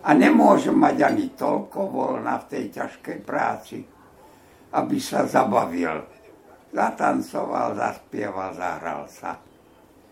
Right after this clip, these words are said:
Nevymysleli to naši slovenskí predkovia. Nejak to prišlo už aj od čias celkom solidného rímskeho štátu,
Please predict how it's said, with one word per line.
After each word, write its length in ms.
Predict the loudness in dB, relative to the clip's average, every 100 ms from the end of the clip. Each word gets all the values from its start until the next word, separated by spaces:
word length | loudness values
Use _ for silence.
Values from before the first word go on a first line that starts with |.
| _ _ _ _ _ _
Nevymysleli 960 | 0 4 6 4 4 2 2 0 0 -2
to 160 | 0 2
naši 480 | 4 2 -2 -4 -6 -16 -20 -20 -20 -20
slovenskí 720 | -6 -4 -2 -2 -4 -2 -2
predkovia. 880 | 0 -2 -4 -6 -4 0 4 6 4 -2 -20 -20 -20 -20 -20 -20 -20 -20 -20 -20 0
Nejak 320 | 6 6 6
to 160 | 2 0
prišlo 560 | 0 0 2 4 4
už 40 | 4
aj 140 | 4 4
od 140 | 4
čias 340 | 0 4 6 4 0 -18 -20 -20 -20
celkom 460 | -2 2 2 2 0
solidného 720 | 2 2 4 2 2 0 0
rímskeho 680 | 2 6 6 4 0 -2 -2
štátu, 680 | -4 0 2 4 2 -4 -6